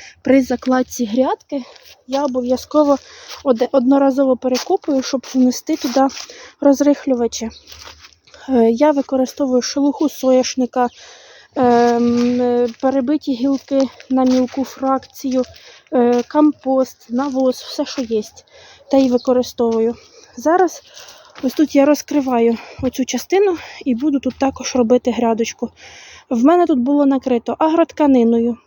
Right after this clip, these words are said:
коврами, он у мене ще трошки лінолеума валяється. Ось тут у мене також була повністю цілина. Я дирочку зробила, посадила виноград. Ось тут трошечки агротканини,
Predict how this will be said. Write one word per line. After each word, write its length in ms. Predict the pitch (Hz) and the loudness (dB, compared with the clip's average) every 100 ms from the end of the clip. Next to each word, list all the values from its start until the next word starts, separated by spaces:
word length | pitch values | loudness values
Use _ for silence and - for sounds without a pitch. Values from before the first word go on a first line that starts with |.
| _ _ | _ _
коврами, 800 | 294 302 294 247 226 214 220 214 - - | 2 2 2 2 2 0 -4 -6 -14 -8
он 180 | 262 285 | -2 2
у 40 | |
мене 240 | 277 269 269 | 2 0 -2
ще 140 | 262 | -6
трошки 360 | 262 262 - 269 | -6 -6 -4 -2
лінолеума 640 | 269 233 233 220 214 214 | 0 2 2 0 -4 -6
валяється. 640 | 214 220 220 214 214 - 226 - - - - - - | -6 -4 -2 -4 -4 -8 -10 -12 -20 -20 -20 -20 -4
Ось 160 | 254 254 | 0 2
тут 200 | 370 - | 2 4
у 40 | |
мене 260 | 311 302 294 | 4 4 2
також 520 | 277 262 262 233 - 254 | 2 0 0 -4 -6 -6
була 320 | 226 254 240 | -2 0 0
повністю 540 | 262 247 233 - - | 2 2 2 -2 -12
цілина. 480 | - 262 254 269 427 - - - - - - _ - - | -2 2 4 4 0 -2 -20 -20 -20 -20 -20 _ -20 -2
Я 200 | 262 254 | 2 2
дирочку 480 | 226 269 240 - 247 | 4 4 4 -2 -2
зробила, 460 | 247 240 381 370 | 0 0 2 0
посадила 480 | 262 233 233 254 262 | -2 -6 -4 -2 0
виноград. 480 | 247 240 226 226 214 _ - - - - - _ | 0 0 0 -2 -4 _ -20 -20 -20 -20 -20 _
Ось 80 | - | -12
тут 140 | 294 | -12
трошечки 540 | - 294 269 254 - 262 | 2 2 2 -4 -4 -2
агротканини, 880 | 254 254 247 - 233 233 226 262 | 0 -2 -4 -4 -2 0 0 -2